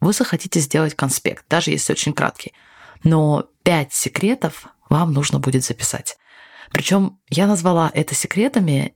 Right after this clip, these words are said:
не только для того, чтобы создать интригу, хотя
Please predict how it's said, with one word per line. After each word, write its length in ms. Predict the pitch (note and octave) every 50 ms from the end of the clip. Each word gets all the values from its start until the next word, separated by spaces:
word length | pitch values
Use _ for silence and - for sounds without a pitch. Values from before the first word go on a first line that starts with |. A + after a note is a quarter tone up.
| _
не 140 | - - F#3+
только 560 | - C#4 D#4 D4+ D#4 - F#3+ E3+ D#3 - - - _ _ -
для 100 | - D3
того, 240 | C#3+ - D3+ D#3 D#3
чтобы 320 | C3 - - B2+ A#2+ B2
создать 400 | B2 - - B2+ - - A#2+ - -
интригу, 420 | B2+ A#2 - A3 A#3+ A#3 - A#2+ B2
хотя 460 | - - A#2 - - A2+ A2 A#2